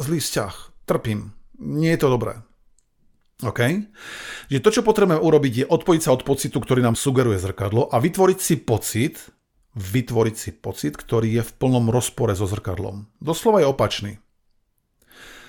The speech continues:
Lebo to, čo potrebujeme dosiahnuť, je, že cítiš, že máš a že si. Že máš napríklad veľa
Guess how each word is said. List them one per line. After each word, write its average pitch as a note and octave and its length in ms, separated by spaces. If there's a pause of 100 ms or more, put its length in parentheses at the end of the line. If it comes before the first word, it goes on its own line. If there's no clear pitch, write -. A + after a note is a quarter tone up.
(320)
Lebo C3+ 160
to, - 160
čo B3 160
potrebujeme F3+ 480
dosiahnuť, A2 720 (380)
je, G2+ 580 (720)
že A2 240
cítiš, - 1040 (160)
že A2+ 320
máš A#2 880 (880)
a A#2+ 160
že A2+ 400
si. - 480 (1500)
Že A#2+ 160
máš D3+ 440 (200)
napríklad A2 560
veľa G#2 160